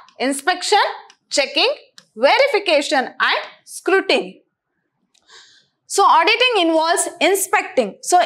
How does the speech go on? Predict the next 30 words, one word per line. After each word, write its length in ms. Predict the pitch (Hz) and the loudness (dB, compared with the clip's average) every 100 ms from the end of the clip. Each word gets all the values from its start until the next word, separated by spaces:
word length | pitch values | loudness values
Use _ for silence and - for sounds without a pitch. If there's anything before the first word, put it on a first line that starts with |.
| - | 2
inspecting 760 | 330 440 - 427 440 440 359 294 | 0 0 0 -2 -2 0 0 2
each 320 | 320 440 466 403 | 2 2 2 2
and 140 | 320 | 2
every 320 | 277 262 359 403 | 2 2 0 2
transaction, 760 | 269 254 262 254 262 214 196 - | 2 2 0 -2 -2 -4 -4 -6
and 240 | 277 339 349 - _ _ - | -2 -2 -4 -10 _ _ -2
each 280 | 311 453 508 | 2 2 4
and 100 | 440 | 4
every 280 | 320 294 415 | 4 4 2
transaction 560 | 427 285 294 330 330 359 | 2 0 2 0 2 -2
should 220 | 349 294 | 0 0
have 280 | 269 262 294 | 2 2 4
a 100 | 370 622 - - | 2 2 -4 -2
proper 460 | 302 302 311 381 359 | 0 0 0 0 2
evidence. 640 | - 262 294 247 190 196 - _ | 2 2 2 2 -2 -8 -12 _
So 160 | - 339 359 381 - - | 0 2 4 0 -4 -2
a 100 | 302 | 2
person 440 | 330 349 403 392 | 2 2 2 2
cannot 440 | 330 285 - - 254 | 0 2 2 0 -2
record 340 | 254 254 320 | -2 2 2
the 100 | 320 339 | 2 2
transaction 680 | 262 262 277 285 294 339 254 | 0 2 0 -2 0 0 2
by 120 | 254 | 2
his 200 | 302 311 | 2 0
own. 360 | 302 269 196 - | 2 2 0 -6
So 260 | - 320 302 | -2 0 2
there 140 | 285 | 2
should 240 | 294 349 277 | 2 0 0
be 80 | 359 | -2
an 160 | 370 | -2